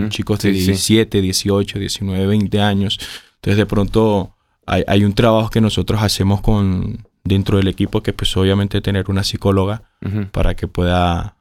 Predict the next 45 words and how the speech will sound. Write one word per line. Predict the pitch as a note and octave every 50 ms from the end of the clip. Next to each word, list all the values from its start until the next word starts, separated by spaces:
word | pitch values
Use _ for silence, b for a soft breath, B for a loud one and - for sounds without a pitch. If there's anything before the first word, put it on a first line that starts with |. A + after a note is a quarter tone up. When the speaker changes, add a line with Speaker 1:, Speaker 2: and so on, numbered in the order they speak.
| _ _ _
Speaker 2:
para | - F#2 F#2 F#2
que | - F#2+
pueda, | F2 - F#2+ F2+ F2+ F2+ F#2 F#2
digamos, | F#2 F2+ F#2 F2+ F#2+ F#2+ F#2+ F#2 F2+ F2 - - - - _ _ _ _ _ _ _ _ _ _ -
manejar | G2 G2+ G2+ G2 F#2+ G#2 G2
este | G2+ - -
tipo | - G2+ - A2+
de | G#2+
situaciones, | - G2+ - F#2+ - - G#2 G2+ G2 G2
porque | - G2+ - F#2+
a |
veces | F#2 F2+ - -
se | - -
alteran. | G2+ F#2 - - G#2+ G#2 G2 F#2+ F2 G#2+ A2 - _ _ _ _ _ _
No, | - G2+ A2+ A#2 A#2
le, | A2+ G#2+ G#2 G#2 G2+
les | - A2 A2 A2
dice | G2 A2 G#2+ - B2
a | A#2
otro | A2+ - B2 A#2
jugador | B2 B2 A2 G#2+ G#2 G#2+ G#2+ G#2+
o | A2
les | G#2+ G#2+ G2
tira | - A2+ G#2 G2 G#2+
a | G2+
otro | G2 G#2 G#2+
jugador, | G#2 A2+ A2 G#2 G2 F#2+ F#2
entonces | G2 F#2 G2+ G2+ G2
se | - G2+
desesperan | G2 F#2+ - G2+ - - G2+ G#2 G#2 F2+ F2 F2
y | F2
es | -
como | - G2 F2+ E2+
que, | - -
Speaker 1:
Claro. | - - - G2
Speaker 2:
¿sabes | G2+ G2
qué? | - - G#2 G#2+ A2 b b b b b b b b _
Eso | - - G2+
no | F#2 F2+
forma | F2+ - - F#2+ G2+ G2+ F#2+
parte | - A#2 A#2 B2+ A#2+ A2+ G2+
de | F#2 F2+ F2+
ser | - - F2
un | F2+ F2+
profesional. | - - F#2 - F#2 F2 - - F2 F2 F2 F2+